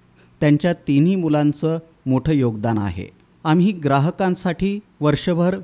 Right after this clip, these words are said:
विविध महोत्सवांचं आयोजन करून भारतातील सर्व प्रकारच्या संस्कृतीतील दागिन्यांचं प्रदर्शन आणि खरेदी करण्याची सोय ग्राहकांना उपलब्ध करून देणार असल्याचं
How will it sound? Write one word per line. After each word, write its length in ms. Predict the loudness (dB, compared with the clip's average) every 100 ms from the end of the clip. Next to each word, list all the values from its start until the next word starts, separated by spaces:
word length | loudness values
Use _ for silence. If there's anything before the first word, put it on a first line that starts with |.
| -6 0
विविध 300 | 2 2 0
महोत्सवांचं 1000 | 0 0 0 -2 -2 2 2 2 -2 -2 0
आयोजन 440 | 2 4 4 2
करून 380 | 2 2 2 -2 -10 -2
भारतातील 680 | 2 2 2 -2 0 -4
सर्व 360 | -2 -4 -2 -2
प्रकारच्या 640 | -4 -4 -4 -4 -4 -4
संस्कृतीतील 960 | -4 -4 -4 -4 -6 -2 -4 0 -2 -2 -10 _ -10
दागिन्यांचं 720 | -2 0 4 4 4 2 0
प्रदर्शन 640 | 0 0 0 -2 -2 -4 -4 -12 _ _ _ _ 0
आणि 220 | 4 4 2
खरेदी 400 | 2 2 0 -4
करण्याची 540 | -2 0 0 0 -6
सोय 340 | -2 0 0 -2 -16 -20 -20 _ _ _ _ -8 0
ग्राहकांना 640 | 2 2 0 2 2 2 -2
उपलब्ध 460 | -4 0 2 0
करून 320 | 0 2 2 2
देणार 300 | 2 0 -2
असल्याचं 560 | -2 -2 -2 -4 -8